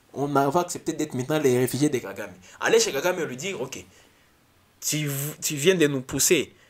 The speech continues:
à, à, à, à aujourd'hui à être dans des conditions pareilles,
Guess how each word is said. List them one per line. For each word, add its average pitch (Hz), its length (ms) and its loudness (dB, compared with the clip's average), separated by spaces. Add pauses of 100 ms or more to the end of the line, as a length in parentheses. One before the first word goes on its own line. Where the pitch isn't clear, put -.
(380)
à, - 60 0
à, 131 340 4
à, - 280 -4
à - 140 -6
aujourd'hui 160 500 -6
à 139 160 2
être 135 400 -6 (800)
dans 143 140 -4
des 135 160 -4
conditions 139 340 -4
pareilles, 151 460 0